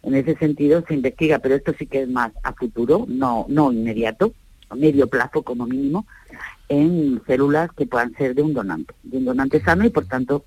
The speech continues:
lógicamente, pues serán células de mejor calidad. Pero eso ahora mismo no está,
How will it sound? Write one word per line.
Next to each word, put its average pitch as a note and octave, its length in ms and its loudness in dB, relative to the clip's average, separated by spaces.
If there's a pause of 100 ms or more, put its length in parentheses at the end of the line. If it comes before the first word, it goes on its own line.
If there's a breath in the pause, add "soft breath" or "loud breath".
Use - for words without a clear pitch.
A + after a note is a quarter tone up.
(120)
lógicamente, D3+ 760 0
pues - 160 -6
serán B2+ 200 -2
células C3 400 -2
de C3 80 -4
mejor A#2 320 -4
calidad. E2+ 400 -6 (460 loud breath)
Pero D3 160 4
eso F3 160 2
ahora D#3 180 2
mismo D3 260 0
no C#3 160 0
está, A2+ 540 -2